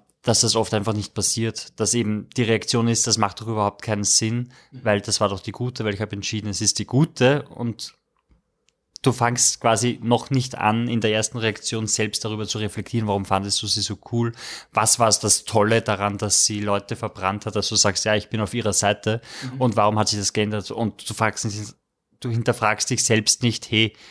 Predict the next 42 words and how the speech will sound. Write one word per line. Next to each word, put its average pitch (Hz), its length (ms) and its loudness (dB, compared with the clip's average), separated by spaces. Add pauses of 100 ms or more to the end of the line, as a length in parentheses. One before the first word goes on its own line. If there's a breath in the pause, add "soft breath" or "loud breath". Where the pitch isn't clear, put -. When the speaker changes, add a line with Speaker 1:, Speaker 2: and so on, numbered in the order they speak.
(180 loud breath)
Speaker 1:
könnte 113 340 0
es 107 120 2
vielleicht 107 300 -6
sein, 104 200 0
dass 104 160 0
ich 104 160 -6
irgendwelche - 1400 -4
Leute 104 500 4
oder 104 140 2
irgendeine 104 340 0
Art 98 120 0
von 107 180 -6
Politik 107 520 0
ursuper 113 480 0
finde, 104 360 -2
aber 98 100 0
in 101 120 -2
Wirklichkeit 104 460 -6
ist - 160 0
das, - 220 2
geht - 160 -4
das 104 100 -4
vielleicht 104 240 -2
in 107 60 -2
eine 101 80 0
falsche 98 340 -2
Richtung, 104 300 -6
die 104 80 -6
ich 101 100 -8
nicht 104 220 -8
sehe, 104 240 0 (400 loud breath)
und 113 160 0
sollte 101 320 4
ich - 160 0
da 98 360 4
vorsichtiger 98 720 2
sein?" 92 340 0 (160)
Das, 107 220 -2
das - 220 -2
finde 104 260 -4
ich - 140 -10
war, 95 240 -2